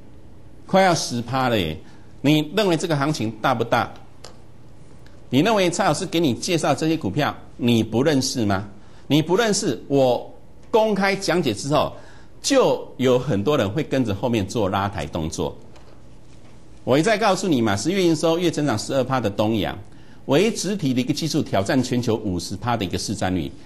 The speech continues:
什么是微直体？现在有人会告诉你标靶药啦，就是用微直体的一个概念嘛。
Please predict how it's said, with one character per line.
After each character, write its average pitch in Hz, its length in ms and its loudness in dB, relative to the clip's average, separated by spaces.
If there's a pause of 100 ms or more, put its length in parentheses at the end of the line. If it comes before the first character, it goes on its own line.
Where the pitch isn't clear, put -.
(220)
什 156 200 2
么 170 100 4
是 220 140 0
微 156 220 2
直 147 200 0
体？ 113 280 -2 (580)
现 240 240 4
在 220 180 4
有 156 100 4
人 151 140 2
会 202 120 2
告 190 180 2
诉 175 60 0
你 139 100 2
标 165 260 2
靶 113 320 0
药 120 220 2
啦， 78 240 -4 (760)
就 196 100 2
是 208 100 4
用 190 340 4
微 147 160 4
直 165 200 -2
体 110 280 0
的 113 140 0
一 127 60 0
个 127 120 -4
概 143 200 2
念 120 200 0
嘛。 73 160 -6